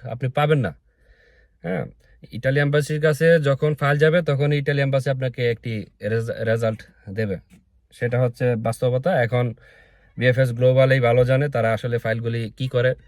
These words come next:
এখনই কি, আহ, যারা এই ম-, এ-, এখন পর্যন্ত যারা অপেক্ষায় আছে, তাদের ফাইলগুলো কি আদৌ ইতালি এম্বাসিতে তারা হস্তান্তর করছে কিনা, না এখনো বিএফএস এ ফালাই রাখছে, এটা একমাত্র তারাই ভালো জানে।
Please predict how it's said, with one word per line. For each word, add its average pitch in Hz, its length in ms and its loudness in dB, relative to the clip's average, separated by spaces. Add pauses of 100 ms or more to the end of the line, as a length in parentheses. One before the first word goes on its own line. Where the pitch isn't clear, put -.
(180)
এখনই 113 340 -2
কি, 127 160 -2
আহ, 131 60 -6 (1000)
যারা 117 420 2
এই 120 200 -4
ম-, 120 140 -4 (420)
এ-, 120 240 -6
এখন 135 260 0
পর্যন্ত 151 300 4
যারা 123 300 4
অপেক্ষায় 127 580 2
আছে, 120 280 0 (960)
তাদের 110 240 -2
ফাইলগুলো 123 400 -2
কি 135 380 -4
আদৌ 123 640 -2
ইতালি 131 240 0
এম্বাসিতে 127 400 0
তারা 120 520 0
হস্তান্তর 123 560 -4
করছে 127 340 -2
কিনা, 131 260 -2
না 113 180 -2
এখনো 131 240 -2
বিএফএস 127 420 -2
এ 123 140 0
ফালাই 120 320 -2
রাখছে, 120 340 -4
এটা 110 160 -2
একমাত্র 113 540 -4
তারাই 110 280 0
ভালো 98 200 0
জানে। 90 200 -6